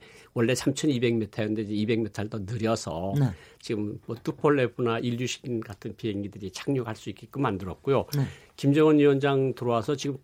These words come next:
Speaker 1: 두 군데를 지금 관광 지구로 만들기 위해서 굉장히 애를 많이 쓰고 있는데 그게 바로 백두산 삼지연지구
Speaker 2: 음흠.
Speaker 1: 그리고 원산 갈마지구 두
Speaker 2: 그렇습니다.
Speaker 1: 군데거든요.
Speaker 2: 네.
Speaker 1: 그러니까 김정은 위원장도 이게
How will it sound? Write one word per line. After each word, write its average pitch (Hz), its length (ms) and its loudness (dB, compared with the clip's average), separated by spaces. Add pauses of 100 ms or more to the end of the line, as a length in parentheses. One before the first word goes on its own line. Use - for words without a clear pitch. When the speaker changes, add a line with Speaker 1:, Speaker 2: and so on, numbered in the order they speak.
Speaker 1:
두 135 440 0
군데를 139 640 4
지금 120 300 -4
관광 117 380 0 (540)
지구로 123 380 -2
만들기 104 380 -6
위해서 104 140 -6
굉장히 110 400 -2
애를 110 200 0
많이 113 200 0
쓰고 135 260 -2
있는데 95 340 -4
그게 117 280 -4
바로 117 340 0 (280)
백두산 110 440 -2
삼지연지구 98 920 -4 (100)
Speaker 2:
음흠. 131 200 0
Speaker 1:
그리고 110 380 0
원산 107 520 0
갈마지구 90 760 -8
두 - 40 -14
Speaker 2:
그렇습니다. 123 400 2
Speaker 1:
군데거든요. 101 380 -2
Speaker 2:
네. 117 260 -2
Speaker 1:
그러니까 139 220 0
김정은 139 380 4
위원장도 123 540 0 (220)
이게 139 300 4